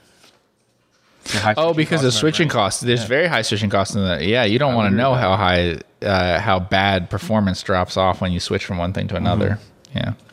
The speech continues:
Speaker 2: it's very poor.
Speaker 1: Variable reinforcement comes from psychology. A person will be motivated to repeat a response if he or she gets a reward from it.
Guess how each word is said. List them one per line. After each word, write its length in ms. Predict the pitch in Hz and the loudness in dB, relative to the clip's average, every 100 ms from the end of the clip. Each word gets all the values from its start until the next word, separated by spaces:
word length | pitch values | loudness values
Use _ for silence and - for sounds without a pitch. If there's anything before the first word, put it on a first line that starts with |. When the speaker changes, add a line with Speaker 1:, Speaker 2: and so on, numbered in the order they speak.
| - - | -16 -12
Speaker 2:
it's 200 | - - | -10 -4
very 240 | - 85 | 0 0
poor. 280 | - - - - | -2 -6 -6 -6
Speaker 1:
Variable 500 | 120 190 208 190 160 | -4 -2 0 0 -2
reinforcement 680 | 156 147 143 143 - 87 - | -2 -2 -2 -2 -4 -8 -4
comes 200 | 131 120 | -6 -4
from 120 | 113 | -4
psychology. 640 | - 92 - 95 107 127 | -2 -2 0 -2 -2 -2
A 60 | 135 | -2
person 380 | - 185 202 196 | 0 -2 0 -2
will 140 | 180 | 0
be 100 | 160 | 0
motivated 720 | 131 143 180 160 151 143 143 127 | 2 2 0 0 0 0 -2 -4
to 140 | 147 | -2
repeat 580 | 131 175 202 117 101 - | 0 -2 -2 -2 -2 -2
a 60 | 104 | 0
response 580 | 110 - - 127 98 - | 0 0 2 4 2 -2
if 100 | 104 | -6
he 140 | - 190 | -2 2
or 160 | 208 | 2
she 480 | 117 - 92 92 139 - _ - | 2 0 0 -2 -4 -10 _ -6
gets 160 | 123 | -4
a 40 | 135 | -2
reward 400 | 139 139 160 151 | 0 -2 -2 -6
from 220 | - 104 | -8 -8
it. 180 | 50 | -10